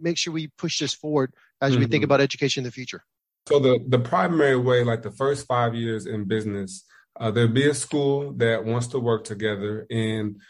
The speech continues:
Speaker 2: at, usually for in-service, before school starts, we complete this disc assessment or this emotional intelligence train, uh, assessment, and we take a two to four hour debrief. So in that debrief, we're going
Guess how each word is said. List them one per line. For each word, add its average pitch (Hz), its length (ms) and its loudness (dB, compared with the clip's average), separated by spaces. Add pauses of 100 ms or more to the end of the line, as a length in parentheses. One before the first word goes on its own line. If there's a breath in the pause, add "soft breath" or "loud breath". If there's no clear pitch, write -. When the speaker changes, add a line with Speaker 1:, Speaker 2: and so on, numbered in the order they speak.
(320 soft breath)
Speaker 2:
at, 120 280 0
usually 175 300 4
for 127 140 2
in-service, 113 640 2
before 147 400 0
school 143 320 -6
starts, 113 600 -2
we 120 140 -2
complete 123 400 -4
this 127 160 -2
disc 117 320 -2
assessment 110 680 -2
or 107 100 -6
this 104 240 -4
emotional 110 400 -2
intelligence 104 540 -4
train, 101 380 -6
uh, 98 280 -6
assessment, 101 640 -2 (340 loud breath)
and 110 80 0
we 113 80 2
take 117 220 2
a 107 60 0
two 151 200 -2
to 139 100 2
four 120 320 2
hour 110 280 2
debrief. 95 560 -6 (340 soft breath)
So 110 300 2
in 160 220 6
that 139 260 2
debrief, 123 600 -2
we're 117 140 0
going 131 320 0